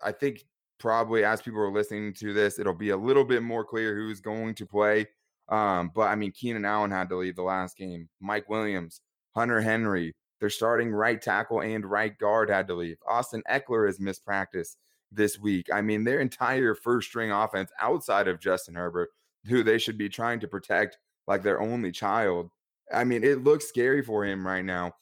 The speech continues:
And I'm worried about what those injuries are gonna look like. Maybe some of these guys play, but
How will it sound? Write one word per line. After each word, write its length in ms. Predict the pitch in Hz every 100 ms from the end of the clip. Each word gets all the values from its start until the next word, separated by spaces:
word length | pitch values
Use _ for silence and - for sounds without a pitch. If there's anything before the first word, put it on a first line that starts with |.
| _ -
And 320 | 110 113 107 - -
I'm 240 | 127 131 123
worried 340 | 120 127 120
about 280 | 113 120 107
what 180 | 113 110
those 220 | 113 101
injuries 380 | 110 110 107 101
are 40 |
gonna 220 | 107 98
look 180 | 107 110
like. 180 | 107 101
Maybe 280 | 107 123 120
some 240 | 120 117
of 40 |
these 160 | 104 95
guys 280 | 110 104 101
play, 260 | 107 104
but 240 | 92 92